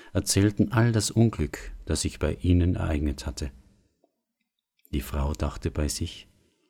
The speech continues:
"Wer kann diesen unglücklichen Menschen besser helfen als ich,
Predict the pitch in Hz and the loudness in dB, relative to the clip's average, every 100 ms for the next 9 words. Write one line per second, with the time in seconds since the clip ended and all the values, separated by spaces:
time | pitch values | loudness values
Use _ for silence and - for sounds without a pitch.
0 | _ _ _ _ _ - 76 82 104 - | _ _ _ _ _ -8 0 4 4 4
1 | 87 78 98 101 - - 101 104 101 101 | 2 4 2 2 2 4 2 4 2 0
2 | 95 - 80 85 95 110 92 76 92 - | -2 2 4 4 2 2 2 2 0 0
3 | 101 90 104 - 82 - - 123 - | 0 0 0 0 0 -2 -4 -4 -6